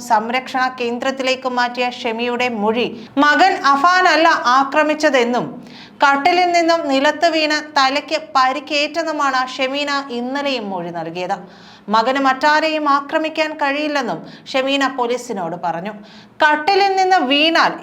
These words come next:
ഇത്രയും വലിയ പരിക്കേൽക്കില്ലല്ലോ എന്ന ചോദ്യത്തിന് ആദ്യം വീണതിനു ശേഷം എഴുന്നേൽക്കാൻ ശ്രമിക്കുമ്പോൾ വീണ്ടും വീണു പരിക്കേറ്റുവെന്നാണ് ഷെമീന മറുപടി നൽകിയത്.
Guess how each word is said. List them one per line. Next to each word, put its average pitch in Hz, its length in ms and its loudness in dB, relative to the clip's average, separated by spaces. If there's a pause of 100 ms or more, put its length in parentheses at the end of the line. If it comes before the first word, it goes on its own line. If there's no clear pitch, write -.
ഇത്രയും 320 420 -2
വലിയ 311 200 0 (160)
പരിക്കേൽക്കില്ലല്ലോ 294 880 0 (100)
എന്ന 294 120 -2 (180)
ചോദ്യത്തിന് 269 540 0 (440)
ആദ്യം 330 300 2 (100)
വീണതിനു 311 480 0 (100)
ശേഷം 277 320 2 (400)
എഴുന്നേൽക്കാൻ 311 580 2 (120)
ശ്രമിക്കുമ്പോൾ 285 540 0 (160)
വീണ്ടും 277 340 2 (120)
വീണു 285 340 2
പരിക്കേറ്റുവെന്നാണ് 269 920 0 (380)
ഷെമീന 262 360 0 (300)
മറുപടി 233 480 0 (180)
നൽകിയത്. 180 500 0